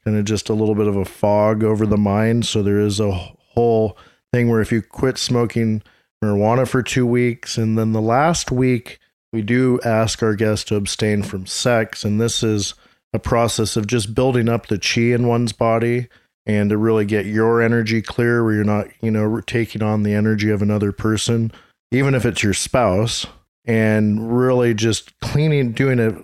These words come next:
a full cleansing of your body. And people who really adhere to that for two, sometimes three weeks before coming to the Refugio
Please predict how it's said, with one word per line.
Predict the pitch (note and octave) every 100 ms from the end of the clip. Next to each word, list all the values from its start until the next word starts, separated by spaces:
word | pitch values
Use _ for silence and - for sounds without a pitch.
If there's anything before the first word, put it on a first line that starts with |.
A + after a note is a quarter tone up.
| -
a | G#2+
full | - D3+ D3+ B2
cleansing | - C#3 C#3 D3 A#2
of | G#2+ G2+
your | G2+
body. | A2 A#2+ B2 A2
And | G2+ - _ _ -
people | D#3+ D#3+ D3+
who | C3
really | B2 B2+ A#2
adhere | G#2 - D3 F3
to | D#3+ -
that | F#2+ F2+ F#2+ -
for | - F#2+ F#2+ -
two, | - A#2+ A#2
sometimes | G#2+ A2+ A2 A2 G2+ -
three | A2+ A2+
weeks | A2 A#2 A2+ -
before | A2 - G2+
coming | F#2+ B2 B2+ A#2
to |
the | G2+
Refugio | G2 F#2+ - G2+ G2 G2+ F#2